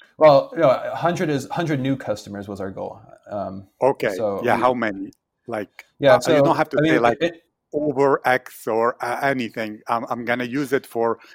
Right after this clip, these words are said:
Speaker 2: social proof. I'm not asking you, like, to reveal secrets. So tell me, like, what is that number that trusts you so far? How many people, like, trusted by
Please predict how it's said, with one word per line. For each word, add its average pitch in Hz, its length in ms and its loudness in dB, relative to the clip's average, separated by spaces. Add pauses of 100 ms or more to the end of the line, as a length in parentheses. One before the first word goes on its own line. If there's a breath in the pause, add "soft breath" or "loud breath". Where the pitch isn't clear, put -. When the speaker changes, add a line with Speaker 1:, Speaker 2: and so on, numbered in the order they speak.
Speaker 2:
social 131 420 -2
proof. 101 400 -6
I'm 107 140 -4
not 113 160 -4
asking 107 400 -4
you, 104 120 -8
like, 98 240 -6
to 101 80 -14
reveal 101 420 -6
secrets. 104 560 -14
So 104 300 -10 (360 soft breath)
tell 123 180 2
me, 117 140 -4
like, 101 360 -2
what 117 340 0
is 104 380 -8 (340 soft breath)
that 101 400 -2 (160)
number 101 640 -4 (240)
that 104 300 -2 (440)
trusts 123 420 0
you 104 140 -8
so 104 240 -4
far? 98 320 0
How 113 220 0
many 110 240 -4
people, 104 320 -6
like, 98 220 -2
trusted 120 500 -2
by 110 260 2